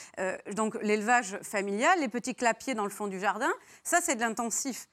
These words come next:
Il faut, parce qu'il y a une confusion malhonnête faite entre l'élevage intensif et l'élevage industriel. Des petits lapins qui vivent dans des cages, c'est de l'élevage intensif. Et c'est dans les élevages familiales. Vous êtes contre, monsieur, cet élevage ?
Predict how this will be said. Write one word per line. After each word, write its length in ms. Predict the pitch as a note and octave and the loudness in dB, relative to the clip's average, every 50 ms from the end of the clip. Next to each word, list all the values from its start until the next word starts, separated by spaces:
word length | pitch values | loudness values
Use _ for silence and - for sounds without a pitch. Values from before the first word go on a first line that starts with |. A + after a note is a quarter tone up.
| _ _ _ - | _ _ _ -4
Il 100 | B3 A3+ | -4 -2
faut, 140 | - C#4+ - | -2 0 0
parce 160 | C4 C4 - | 0 0 2
qu'il 100 | - D#4+ | 2 4
y 40 | D#4 | 2
a 20 | |
une 80 | D#4 D#4 | 4 2
confusion 420 | F4+ F4 - - D#4 C#4 D4+ C#4+ | 2 0 2 0 0 0 2 4
malhonnête 420 | C4+ B3+ A#3+ A#3 C4 D#4 F4 E4+ - | 4 4 2 4 4 4 2 2 0
faite 180 | - - D4 | -2 0 0
entre 220 | B3 A3+ - - A#3 | 0 0 -2 0 0
l'élevage 320 | A3+ A#3 G#3+ A3 A3 G3+ | 0 0 2 0 0 0
intensif 500 | A3 G3+ G3 - A3 A3 - F#4+ G4 - | 0 -2 -2 -2 -4 -2 -2 -4 -2 -2
et 40 | C#4+ C#4+ | -2 -2
l'élevage 360 | C4 B3 A#3+ A#3+ C4 B3 A3+ | -2 -2 0 0 0 0 0
industriel. 520 | A#3 A3 G#3+ G3+ - - A3+ G3+ G3 F#3 F#3 - - - - - - | -2 -4 -6 -8 -8 -6 -2 -2 -2 -2 -4 -8 -14 -18 -18 -10 -2
Des 160 | G#3 D4+ D4+ | 0 0 0
petits 200 | - - E4+ E4 | 0 0 2 4
lapins 340 | D#4+ C#4+ D4 - D#4 D#4 C#4+ | 4 4 4 4 2 2 2
qui 120 | D4 B3+ | 0 -2
vivent 200 | G#3+ B3 C4+ A3+ | -2 0 0 0
dans 120 | G#3+ G#3+ G#3+ | 0 -2 -2
des 100 | G3 G3 | -4 -4
cages, 260 | G3 - D#4 E4+ E4+ - - | 2 4 4 4 4 2 -2
c'est 80 | C#4+ | 0
de 60 | B3+ B3 | 2 2
l'élevage 320 | B3+ A#3+ G#3+ B3 C4 A#3+ | 2 2 2 0 2 2
intensif. 560 | B3+ A#3 - A#3+ G#3+ G#3 - - G3+ - - _ _ | 0 -2 0 -2 -2 -2 -4 -10 -12 -14 -16 _ _
Et 80 | A#3 | -6
c'est 160 | - - B3 A3 | -2 -2 -2 -2
dans 100 | A3+ A3+ | 0 0
les 260 | A3+ A3+ G#3+ G3 F#3+ | 0 -2 -2 -2 -4
élevages 240 | G#3 F#3+ G#3+ B3 A#3+ | -2 0 0 -2 0
familiales. 420 | - B3+ A3 G#3 G3+ F#3 F#3 E3+ | 0 -2 -2 -2 -2 -4 -4 -4
Vous 120 | E3+ F#3 G#3 | -2 -2 -4
êtes 120 | G#3+ - | -4 -4
contre, 320 | - E4 G4 A#4 - - D4+ | -4 -6 -4 -2 -2 -2 -2
monsieur, 300 | C#4 C4+ - - F4 G4+ - - - - _ | -2 -6 -6 -6 -6 -6 -6 -8 -18 -16 _
cet 200 | - C#4 C4 - | -4 -2 2 2
élevage ? 320 | C#4 C4+ B3 E4 C4+ D4 | 2 4 6 4 2 2